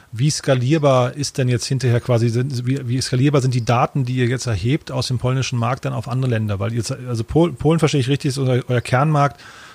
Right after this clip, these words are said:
da macht ihr, glaub ich, fast neunzig Prozent oder vielleicht mit, mittlerweile sogar hundert Prozent des Umsatzes, ne?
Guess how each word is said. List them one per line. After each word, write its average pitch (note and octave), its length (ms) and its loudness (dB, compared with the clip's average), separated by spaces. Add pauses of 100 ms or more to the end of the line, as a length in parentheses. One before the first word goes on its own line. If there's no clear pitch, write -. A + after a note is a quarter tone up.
da B2 80 0
macht B2+ 200 0
ihr, B2+ 80 2
glaub B2 160 4
ich, A#2 100 0
fast - 240 0
neunzig B2 260 2
Prozent A#2+ 300 0
oder A2+ 120 2
vielleicht G#2 200 0
mit, A#2 180 -4
mittlerweile A2 320 -4
sogar G#2 160 0
hundert C3+ 240 2
Prozent A#2+ 320 0
des A#2 100 -2
Umsatzes, A2+ 460 0
ne? C#3+ 160 2